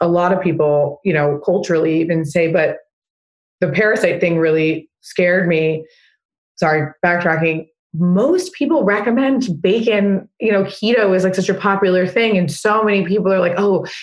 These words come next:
bacon's a great snack. It has a perfect balance of meat and fat." And God, like, how dangerous is that to spread around?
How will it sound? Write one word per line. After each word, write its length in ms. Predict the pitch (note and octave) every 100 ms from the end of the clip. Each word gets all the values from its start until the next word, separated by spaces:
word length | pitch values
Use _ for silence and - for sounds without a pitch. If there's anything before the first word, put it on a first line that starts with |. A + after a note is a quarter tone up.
| -
bacon's 320 | A#3 A#3+ D#4
a 60 | C#4
great 340 | F#3+ F#3+ F#3
snack. 360 | F#3 G3 F3+ C#3+
It 60 | F3+
has 140 | E3+
a 60 | F3+
perfect 380 | - A#3 B3+
balance 440 | G#3 G#3 G#3 F3+ D3
of 120 | D3+
meat 400 | F#3 G3+ G#3 F#3
and 180 | D#3 D3+
fat." 480 | - G3 G#3 F#3 D#3
And 260 | D#3 E3 - - - - _ _
God, 200 | - G#3
like, 140 | G3 F#3
how 180 | G3 -
dangerous 480 | A3 A3+ A3+ A3 G3
is 120 | D#3+
that 260 | E3+ A3+ B3+
to 80 | F#3
spread 260 | - C#3+
around? 420 | C3+ C3 B2 C#3+